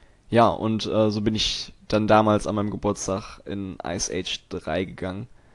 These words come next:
Ähm, kann man machen.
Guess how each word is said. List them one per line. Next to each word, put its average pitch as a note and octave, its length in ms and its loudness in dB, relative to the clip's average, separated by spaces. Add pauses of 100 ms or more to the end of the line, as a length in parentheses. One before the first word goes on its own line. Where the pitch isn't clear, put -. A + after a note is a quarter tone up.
(840)
Ähm, C2+ 300 -12 (1000)
kann G#2+ 120 -6
man G#2 160 -2
machen. G#2+ 360 -2